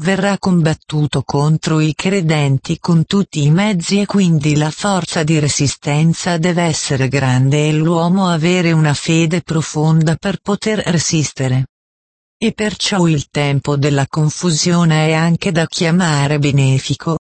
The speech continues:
perché è adeguato a spingere gli uomini ad una chiara decisione. Non si rendono ancora conto come stanno verso Dio, non hanno ancora soppesato bene questa questione oppure l'hanno lasciata senza risposta,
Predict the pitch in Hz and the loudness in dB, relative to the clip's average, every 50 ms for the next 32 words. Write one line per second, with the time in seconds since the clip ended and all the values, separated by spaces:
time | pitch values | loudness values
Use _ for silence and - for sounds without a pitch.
0 | _ _ _ _ _ - 190 185 170 - - 165 156 160 170 165 160 156 151 143 | _ _ _ _ _ -4 -2 -2 -2 -2 -2 0 0 0 0 0 0 0 0 0
1 | 143 139 127 160 147 147 151 143 - - - 139 131 131 131 131 - - - - | 0 -2 0 0 0 0 0 -2 -2 -2 -2 -2 0 0 0 -2 -2 -4 -6 -4
2 | 185 170 170 160 156 147 147 143 147 139 143 143 165 156 147 143 135 131 135 139 | 0 0 2 2 2 2 2 0 0 0 2 2 2 2 2 2 2 2 2 2
3 | 147 151 160 160 160 156 156 160 160 160 160 151 - - - 226 220 202 185 165 | 2 2 2 2 2 2 2 2 2 2 0 -2 -6 -6 -4 -2 0 0 0 0
4 | 160 156 147 143 147 139 - - 160 139 131 139 131 117 113 113 113 117 120 127 | 0 0 0 0 0 -2 0 0 0 2 2 2 2 2 2 2 2 0 0 -2
5 | - _ _ _ _ _ _ _ _ _ _ _ _ _ - - 208 214 220 214 | -6 _ _ _ _ _ _ _ _ _ _ _ _ _ -4 -2 0 2 2 2
6 | 202 175 - - 175 160 160 180 190 185 170 160 147 151 147 143 143 139 139 143 | 0 0 0 -2 -2 0 0 2 2 2 2 2 2 2 2 2 2 2 2 2
7 | 143 - - 160 160 170 180 160 147 - - - 143 147 151 151 - - 151 147 | 0 0 0 0 0 2 2 0 -2 -2 -2 -2 0 0 0 0 0 -2 -4 -2
8 | - 170 165 170 185 185 - - - - 208 208 202 185 175 165 165 151 147 156 | 0 0 0 2 0 0 -2 -6 -6 -4 -2 0 2 2 4 4 2 2 2 0
9 | 160 170 165 - - 185 180 165 151 175 170 147 131 127 127 - _ _ _ _ | 0 0 -2 -2 -2 -2 -2 0 2 2 2 2 2 0 -2 -4 _ _ _ _
10 | _ _ - 170 190 180 196 202 202 208 196 180 175 165 165 170 170 - - 214 | _ _ -2 0 2 4 4 2 2 2 4 4 4 4 2 2 0 -2 -2 -2
11 | 208 202 185 180 170 - - - 233 202 _ - 165 156 151 - 165 160 170 170 | -2 0 0 0 0 0 -2 -2 -4 -4 _ -4 -4 -4 -2 -2 -2 -2 -2 -2
12 | - - 175 165 156 160 185 185 185 185 190 190 - 196 202 196 - - - - | -2 -2 -2 0 0 2 2 2 2 2 2 0 0 -2 -2 -2 -4 -6 -6 -6
13 | 143 - - 139 135 - - - 139 131 127 127 127 139 147 170 160 - - 226 | -6 -4 -4 -4 -4 -4 -4 -2 -2 0 0 0 0 0 0 0 -2 -4 -4 -4
14 | 240 262 247 208 175 175 175 175 170 165 160 160 165 175 147 - - - 196 190 | -2 0 0 0 0 2 2 2 2 2 2 2 2 0 0 -2 0 0 -2 -2
15 | - - 180 156 - - - 165 165 160 156 - - 151 139 151 147 - - - | -2 -2 -2 -2 -2 -2 0 0 2 2 0 0 0 -2 0 0 -2 -4 -4 -4
16 | 160 147 139 139 131 - - - 131 131 | -4 -2 -2 -2 -4 -4 -4 -4 -4 -4